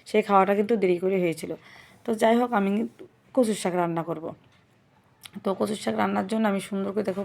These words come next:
পেঁয়াজ, কাঁচা লঙ্কা আর হচ্ছে রসুন,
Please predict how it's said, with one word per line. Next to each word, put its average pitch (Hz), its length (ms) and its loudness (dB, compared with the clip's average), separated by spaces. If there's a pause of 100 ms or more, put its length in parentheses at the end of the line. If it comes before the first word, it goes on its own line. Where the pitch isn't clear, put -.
পেঁয়াজ, 190 360 2 (540)
কাঁচা 190 240 2
লঙ্কা 190 380 4 (180)
আর 175 220 2
হচ্ছে 175 260 -2
রসুন, 185 420 0